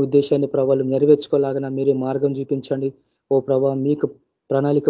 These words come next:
ప్రకారం మమ్మల్ని అందరూ నడిపించండి. ప్రతి ఒక్క బిడ్డ పరిశుధాత్మ అభిషేకం పొందుకొని ప్రభా సత్యాన్ని ధైర్యంగా ప్రకటించాలా. ఆదిమ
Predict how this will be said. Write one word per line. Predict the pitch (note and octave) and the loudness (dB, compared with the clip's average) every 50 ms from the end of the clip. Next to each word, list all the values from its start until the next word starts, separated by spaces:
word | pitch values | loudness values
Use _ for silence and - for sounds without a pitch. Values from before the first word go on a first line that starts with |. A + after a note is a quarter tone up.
| C#3+ | -2
ప్రకారం | C#3 C#3 C3 C#3 C3+ C3+ C3+ C3+ | -2 -4 -2 -2 -2 -2 -4 -4
మమ్మల్ని | C3+ C3 C3 B2+ C3+ | -6 -6 -4 -4 -4
అందరూ | C3+ C#3 C3+ C3 | -4 -2 -2 -4
నడిపించండి. | B2+ - - C#3 C3+ - - C3+ C3 C3 C#3 C#3 - | -4 -4 -4 -6 -6 -4 -6 -6 -4 -4 -6 -6 -6
ప్రతి | B2+ A#2+ - C#3 | -8 -2 -2 -2
ఒక్క | B2+ - C3+ C#3 | 0 2 2 2
బిడ్డ | C#3+ C#3+ C3+ - | 2 2 0 -2
పరిశుధాత్మ | C3 B2 - D3 C#3+ C#3 C3+ C#3 C3 B2 | -4 -2 2 2 2 2 0 -2 -4 -4
అభిషేకం | C3+ B2+ - - C3+ - C#3 C3 C3 | -4 -4 -2 -4 -2 -2 -4 -2 -2
పొందుకొని | C3 C3+ C3 C3 - C#3 C3+ B2+ - | -2 -2 -2 0 0 -2 -2 0 -2
ప్రభా | C3 C3 B2+ C3 B2+ - | -2 -2 -2 -4 -4 -4
సత్యాన్ని | C3+ B2+ - - D3+ D3 C#3+ - - _ _ _ _ _ _ - | -6 -6 -2 0 0 0 0 -2 -6 _ _ _ _ _ _ 2
ధైర్యంగా | C3 C#3+ D3 D3 D3 D3 C#3+ - | 4 6 6 6 4 0 -2 -4
ప్రకటించాలా. | C3+ B2+ C#3 C3 C3 C3 - - B2+ C3 C3+ C3 - _ _ _ _ _ _ _ | -4 -4 -2 -4 -4 -6 -6 -8 -8 -8 -8 -10 -12 _ _ _ _ _ _ _
ఆదిమ | B2 C3+ C3+ C#3 C#3 C#3 | -4 -4 -2 -2 -4 -4